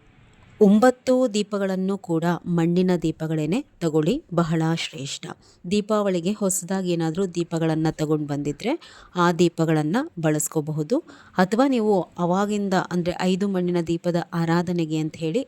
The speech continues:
ರಾಯರಿಗೆ ಮಾತ್ರ ದೀಪಗಳನ್ನ ಬಳಸ್ಕೊಂಡಿರುವಂತಹದ್ದಿದ್ರೆ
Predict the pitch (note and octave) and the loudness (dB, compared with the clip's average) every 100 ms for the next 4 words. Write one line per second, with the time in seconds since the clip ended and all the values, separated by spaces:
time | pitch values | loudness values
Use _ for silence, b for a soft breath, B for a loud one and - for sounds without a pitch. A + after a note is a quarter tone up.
0 | - E3+ D#3 F3+ G#3+ G#3 G#3+ F3+ E3 F3 | -2 0 2 2 0 0 0 0 -2 -4
1 | G3+ E3+ E3 E3+ E3 D#3+ E3 D#3 D3+ D#3+ | -6 -4 -4 -2 -2 0 -2 -2 -2 -4
2 | - G#3+ G#3+ G3 E3 E3 D#3+ D#3+ C#3+ - | -4 -4 -4 -4 -4 -4 -8 -6 -8 -2
3 | A#3+ | -4